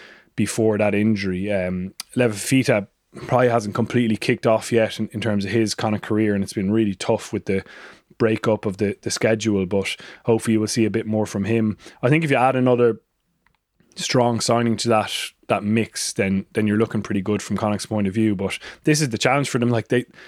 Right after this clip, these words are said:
particularly recently, obviously there's been news around this and Papali'i going to Brive and, um, and, and those kind of, those kind of things happening. But I, I, I suppose Tom Daly, who was linked to Munster,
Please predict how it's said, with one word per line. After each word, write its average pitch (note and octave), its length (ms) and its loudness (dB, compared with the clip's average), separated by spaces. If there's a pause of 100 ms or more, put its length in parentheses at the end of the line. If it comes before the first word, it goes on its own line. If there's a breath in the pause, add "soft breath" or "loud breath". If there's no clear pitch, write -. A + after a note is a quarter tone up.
(760 loud breath)
particularly C3 380 2
recently, B2 340 2
obviously A2 280 2
there's G#2+ 100 0
been A2 180 2
news A2+ 240 2
around G#2+ 240 2
this A2 220 0
and G2+ 100 -2
Papali'i A2 540 0
going G#2+ 180 0
to A2 80 -10
Brive G#2 420 0
and, F#2+ 280 -4 (520 loud breath)
um, F#2+ 460 -2 (140)
and, A2 240 -6
and G#2+ 160 -2
those G#2+ 180 0
kind G#2+ 160 0
of, G2+ 180 0 (200)
those G#2+ 160 0
kind A2 140 0
of G2 60 -4
things A2 160 0
happening. A2+ 380 0
But G#2 260 0
I, A#2+ 140 0 (140)
I, A2 40 2 (120)
I B2 40 0
suppose A2+ 200 2
Tom A#2 240 2
Daly, A#2+ 480 4 (160)
who A#2+ 100 2
was A2 160 2
linked C3 220 2
to B2 80 2
Munster, A2+ 560 2